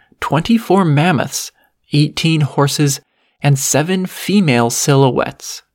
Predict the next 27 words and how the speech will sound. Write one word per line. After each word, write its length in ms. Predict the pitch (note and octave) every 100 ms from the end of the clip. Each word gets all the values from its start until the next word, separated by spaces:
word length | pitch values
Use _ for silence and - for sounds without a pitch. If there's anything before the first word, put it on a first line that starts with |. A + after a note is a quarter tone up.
| _ _ _ _ _ _ -
Most 420 | C3 D3 A3 -
figures 520 | - F#3 F#3+ G3+ G3
are 180 | F#3 G3
around 540 | F3+ C3 A#2 B2+ A2+ G#2+
one 220 | G#2+ B2
meter 300 | B2+ C#3+ E3
long, 480 | D3 A2+ - C#3 - _ _ -
but 140 | C#3
in 140 | D3 C3+
the 80 |
grand 640 | C3 B2+ B2 C#3+ E3+ F3+ -
panel 480 | - D3 D3+ D#3+ D#3
of 180 | D3+
Cusack, 540 | - C3+ A#2+ - - - _ _ _
the 120 | -
central 460 | - - G3 G#3+ A#3+
figure 380 | - D3+ C#3+ D3
is 140 | D3
a 60 | C3
bison 520 | B2 A2 C#3+ - E3
that 160 | E3+ F3
extends 500 | - - C3 C3 -
four 460 | - - C#3 D#3+
meters, 500 | D3+ B2+ B2 G2+ - - _ -
head 320 | C#3+ E3 -
to 120 | F3+
tail, 520 | F3 - - - -